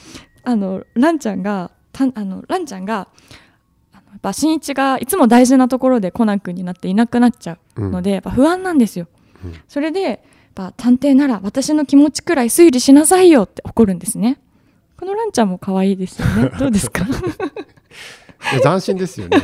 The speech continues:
Speaker 2: コナンならではの。
Speaker 1: そうで、それに対して新一は、おめえは厄介な難事件なんだよ。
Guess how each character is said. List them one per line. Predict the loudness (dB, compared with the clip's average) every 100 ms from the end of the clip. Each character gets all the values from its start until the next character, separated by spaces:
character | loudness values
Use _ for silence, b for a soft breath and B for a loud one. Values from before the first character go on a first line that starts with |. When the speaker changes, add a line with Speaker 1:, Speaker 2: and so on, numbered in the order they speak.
| 2
Speaker 2:
コ | 0
ナ | 0
ン |
な | -2
ら | -4 -4
で | -4
は | -6
の。 | -10 -10 -10 B B
Speaker 1:
そ | -4 -2
う | -2
で、 | -2 -2 -4 -10 B B B
そ | B -4
れ | -2
に | 0
対 | 0 0
し |
て | 0 -4
新 | 0 4 4
一 | 2 -4
は、 | -6 -6 -8 -14 _ b b b _ -2
お |
め | 0 0
え | 0
は | 0
厄 | 0 -2
介 | 0 0
な | 2
難 | 6 6 6
事 | 2
件 | 0 2 2
な | 2
ん | 0
だ | -2
よ。 | -6